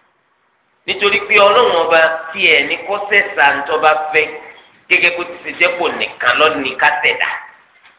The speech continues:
Ó nìkan náà ló wá ní agbára ká fún nǹkan tó bá wù wá lọ́lá lórí nǹkan míì ká sà lẹ́sà.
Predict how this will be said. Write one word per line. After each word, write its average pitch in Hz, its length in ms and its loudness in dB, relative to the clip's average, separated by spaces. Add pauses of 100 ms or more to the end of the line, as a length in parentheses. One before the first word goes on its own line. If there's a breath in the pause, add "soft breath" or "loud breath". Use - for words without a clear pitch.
(560)
Ó 160 120 2
nìkan 151 540 0
náà 208 260 6
ló 147 180 0
wá 170 180 6 (160)
ní 156 200 -6
agbára 156 760 4 (180)
ká 180 140 -2 (120)
fún 185 260 -14
nǹkan 127 360 -6
tó 165 140 -6
bá 165 180 2
wù 170 260 -2
wá 117 200 0
lọ́lá 147 460 0
lórí 151 280 -2
nǹkan - 300 -6
míì 151 200 -2
ká 135 180 0
sà 104 180 -2
lẹ́sà. 123 320 0